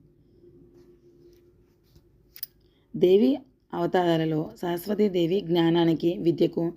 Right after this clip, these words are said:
కళలకు అధిపతిగా చెప్పుకోవచ్చు. పురాణం ప్రకారం దేవతలు, అసురుల మధ్య సముద్ర మథనం జరుగుతున్నప్పుడు లోకాల్లో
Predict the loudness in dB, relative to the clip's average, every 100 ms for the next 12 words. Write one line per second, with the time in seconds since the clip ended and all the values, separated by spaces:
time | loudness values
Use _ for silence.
0 | -14 -20 _ -4 -2 0 -2 -2 -4 0
1 | 0 2 0 -2 2 0 0 -2 -2 -2
2 | -4 -6 -8 _ _ _ _ 0 2 4
3 | 4 2 0 0 0 0 -4 -4 0 2
4 | 0 0 0 -2 -6 -8 -4 0 2 0
5 | 0 0 2 0 -4 -12 -12 -4 -2 0
6 | 0 0 0 0 2 2 2 0 -4 -2
7 | 0 0 -2 -8 -20 _ -4 -2 0 0
8 | 2 0